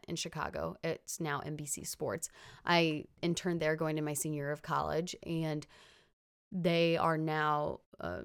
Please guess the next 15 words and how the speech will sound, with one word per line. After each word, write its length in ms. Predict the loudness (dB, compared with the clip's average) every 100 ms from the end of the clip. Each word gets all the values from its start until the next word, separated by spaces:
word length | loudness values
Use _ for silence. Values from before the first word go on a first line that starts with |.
| -8
the 140 | -6
Cubs, 840 | -2 6 8 8 4 0 0 0 -2
they 340 | 2 2 2 -4 _ -12
have 220 | -8 -2
broadcasted 520 | 2 2 2 -2 -2
the 80 | -4
Cubs 300 | -2 -2 -4
forever. 640 | -4 0 2 2 2 0 0
The 120 | -2
Cubs 280 | -2 -4 -2
are 80 |
making 300 | -4 -4 -6
their 140 | -6 -6
own 100 | -6
network. 480 | -6 -6 -8 -10